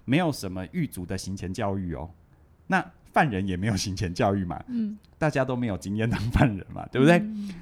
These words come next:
Speaker 1: 然后当他们进入那个环境之后呢，我们先来看看在这一段实验的过程当中，狱卒发生了什么事。你知道当扮演狱卒角色的人，我，我不知道大家感觉怎么样。如果你被分派扮演狱卒角色，你心理上会有什么变化？你原本只是个大学生。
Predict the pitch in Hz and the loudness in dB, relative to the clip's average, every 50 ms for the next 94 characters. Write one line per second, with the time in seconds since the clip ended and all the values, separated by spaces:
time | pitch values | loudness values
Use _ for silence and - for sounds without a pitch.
0 | - - 139 175 - 254 262 285 254 202 170 - 226 202 202 196 185 139 117 - | -6 -2 0 0 2 4 4 4 4 4 2 0 -2 -2 0 -2 -2 -2 -4 -4
1 | 92 92 101 131 131 120 107 - 98 104 120 107 95 82 80 85 - - - - | -2 -2 0 2 2 0 0 -2 -6 -6 -6 -4 -4 -4 -4 -6 -8 -12 -18 -16
2 | - - - 92 92 92 - - 147 147 139 98 95 90 123 117 110 104 113 101 | -6 -2 0 0 0 0 2 2 2 2 2 0 -2 -4 -4 -4 -4 -4 -4 -6
3 | 82 - - - - _ - - 160 156 160 - 151 147 147 156 151 170 151 135 | -8 -10 -14 -20 -20 _ -6 -4 -4 -4 -2 -2 0 0 0 0 2 2 2 2
4 | 123 123 - - - 95 95 120 135 123 104 98 - - - 151 127 107 - - | 0 -2 -6 -8 -6 -4 -2 0 0 0 0 -2 -2 -4 -4 -4 -4 -4 -6 -6
5 | 82 82 82 87 90 90 85 - 90 90 90 - _ - 156 135 - - - 80 | -6 -6 -4 -4 -4 -6 -6 -6 -6 -6 -8 -8 _ -6 -6 -6 -6 -6 -10 -10
6 | 82 - - 90 87 - 90 87 82 80 - - - 78 - - - 76 73 - | -10 -10 -12 -12 -10 -10 -8 -8 -8 -8 -10 -12 -14 -14 -14 -14 -14 -14 -14 -16
7 | - _ _ _ _ _ _ - - - - _ - 107 98 - 185 175 165 - | -18 _ _ _ _ _ _ -20 -20 -20 -14 _ -8 -4 0 2 2 2 2 -2
8 | - _ - 160 160 165 165 - _ _ - 185 165 127 98 87 85 - - 156 | -6 _ -2 0 0 0 -2 -6 _ _ -2 0 0 0 0 -2 -4 -4 -4 -4
9 | 127 - - 95 92 - - 78 64 - - 117 95 80 65 69 71 - - 135 | -4 -4 -6 -10 -8 -8 -8 -10 -10 -8 -8 -8 -8 -8 -10 -14 -12 -8 -6 -6
10 | 123 131 135 - - - 233 226 226 247 208 196 190 170 165 - 120 85 78 - | -4 -4 -4 -4 -2 0 -2 0 0 -2 -2 0 -2 -4 -4 -4 -6 -8 -8 -8
11 | 82 85 - - 78 98 87 - - - - - - - 135 202 240 - 143 113 | -8 -10 -8 -8 -8 -8 -8 -10 -12 -20 -20 -18 -6 -2 0 0 2 2 2 2
12 | 98 87 147 156 151 - 131 131 131 - 139 123 120 - _ _ _ - 143 117 | 2 0 0 -2 -2 -2 -4 -2 -2 0 0 0 -2 -4 _ _ _ -4 -2 -2
13 | 87 76 - 131 110 - 90 87 80 - 67 - - 107 101 82 85 78 - - | -2 -2 -4 -4 -4 -4 -6 -8 -8 -8 -10 -8 -6 -6 -6 -4 -6 -6 -4 -4
14 | 175 190 151 78 71 - 113 95 104 98 80 - 67 - - 90 80 78 87 80 | -4 -4 -4 -6 -6 -6 -6 -6 -6 -8 -8 -10 -12 -14 -12 -12 -10 -8 -8 -6
15 | 78 82 98 127 170 170 139 101 - 80 - - 123 - 90 - 95 87 85 - | -4 -4 -2 -2 -2 -2 -4 -4 -6 -8 -8 -10 -8 -8 -8 -8 -8 -8 -8 -10
16 | - - - - 80 | -12 -12 -12 -12 -12